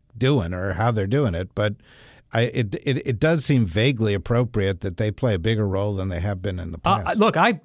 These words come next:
Speaker 2: I agree with that. I mean, I'm not outraged by their willingness to, I mean, it's a good thing for all of us that China believes in developing clean energy. Uh, I just think it's important to realize it's not just because of their,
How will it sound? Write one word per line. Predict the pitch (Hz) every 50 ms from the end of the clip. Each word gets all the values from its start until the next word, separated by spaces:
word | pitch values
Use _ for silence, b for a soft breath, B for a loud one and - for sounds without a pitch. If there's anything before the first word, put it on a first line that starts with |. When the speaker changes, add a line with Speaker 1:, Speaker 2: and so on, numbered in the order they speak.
| _ _
Speaker 2:
I | - 156 196
agree | 240 220 147 135 175 254
with | 247 160
that. | 127 135 143
I | 151
mean, | 151 165
I'm | 175 190
not | 202 185 170
outraged | 170 185 180 160 151 156 147 127 -
by | 151 143 139 139
their | 131 143 139 139
willingness | 131 147 156 156 147 139 131 127 120 - -
to, | - 139 131 123 131 - -
I | 151
mean, | 127 131 127
it's | - -
a | -
good | - 151 185
thing | - 139 117 107
for | - -
all | 123 131 165 196
of | 151 107
us | 110 110 - -
that | - 123 -
China | - - 135 131 131 123
believes | 113 117 117 127 131 123 117 113 123
in | 120 123 113 113 B B B B B B B B B B B B
developing | 139 127 135 131 127 - 131 120
clean | - - 139 131 120
energy. | 127 147 165 156 120 113 110 107 113 120 - - _ _
Uh, | 139 123 123 120 120 117 120
I | 139
just | 131 147 139
think | 151 135
it's | 127 -
important | 123 117 - 147 139 127 120
to | 123 123
realize | 131 135 127 123 123 120 117 -
it's | 120 - -
not | - 143 139 147 120
just | 117 151 147 - - _ _
because | - 143 127 - 143 127 120
of | 123 117
their, | 123 131 127 127 123 120 120 117